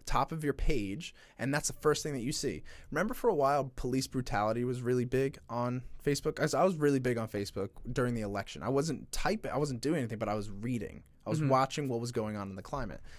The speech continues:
Speaker 1: And a lot of issues prior to that, even the Black Lives Matter movement,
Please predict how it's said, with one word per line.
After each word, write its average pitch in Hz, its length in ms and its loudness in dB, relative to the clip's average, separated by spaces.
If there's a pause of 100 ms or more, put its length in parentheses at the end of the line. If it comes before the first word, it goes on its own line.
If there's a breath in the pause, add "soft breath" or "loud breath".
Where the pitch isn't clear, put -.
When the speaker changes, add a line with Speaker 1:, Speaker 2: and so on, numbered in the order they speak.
(200 soft breath)
Speaker 1:
And 117 100 -2
a 117 60 2
lot 143 500 2
of 135 200 -4
issues 127 340 -2
prior 165 300 2
to 123 60 0
that, 104 120 -4
even 165 160 -2
the 143 80 0
Black 120 300 -2
Lives 117 240 -4
Matter 107 240 -2
movement, 165 420 -4